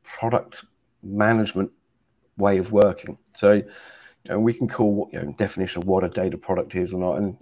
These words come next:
I, I've, I've, I've had posts about it needs a skew, or does it not need a skew? Is it, is it something on a line item on a, on a,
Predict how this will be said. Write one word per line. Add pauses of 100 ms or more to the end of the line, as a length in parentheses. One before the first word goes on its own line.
(160)
I, (100)
I've,
I've, (220)
I've
had (380)
posts
about
it
needs
a
skew,
or
does
it
not
need
a
skew?
Is
it, (140)
is
it
something
on
a
line
item
on
a,
on
a,